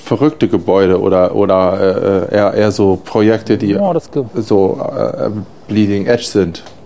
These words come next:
Speaker 1: Und ich meine,
Speaker 2: Hm, das ist es eigentlich auch.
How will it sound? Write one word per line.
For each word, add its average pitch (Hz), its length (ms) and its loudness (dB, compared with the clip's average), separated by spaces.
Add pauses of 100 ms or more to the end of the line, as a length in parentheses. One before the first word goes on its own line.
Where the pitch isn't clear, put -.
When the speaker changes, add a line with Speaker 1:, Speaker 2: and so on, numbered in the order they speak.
(520)
Speaker 1:
Und 92 160 -4
ich - 80 -20
meine, 92 260 -2 (960)
Speaker 2:
Hm, 135 280 -6
das 123 160 -6
ist 151 220 -6
es - 60 -14
eigentlich 123 380 -6
auch. 107 220 -4